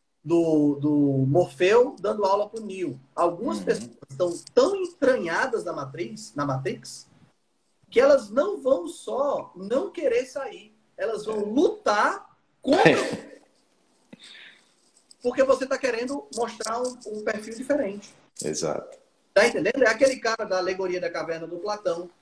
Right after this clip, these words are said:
Speaker 1: que ele saiu da caverna, viu o mundo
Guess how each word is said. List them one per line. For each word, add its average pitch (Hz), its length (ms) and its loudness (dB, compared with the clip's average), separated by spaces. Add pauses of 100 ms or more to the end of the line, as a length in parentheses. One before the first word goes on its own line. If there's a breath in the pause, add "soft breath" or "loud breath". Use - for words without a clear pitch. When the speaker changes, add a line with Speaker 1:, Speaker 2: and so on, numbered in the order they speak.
(200)
Speaker 1:
que 190 80 -6
ele 190 100 -4
saiu 208 440 -2
da 320 120 4
caverna, 185 500 -4 (320)
viu 254 440 4
o 302 60 6
mundo 240 480 2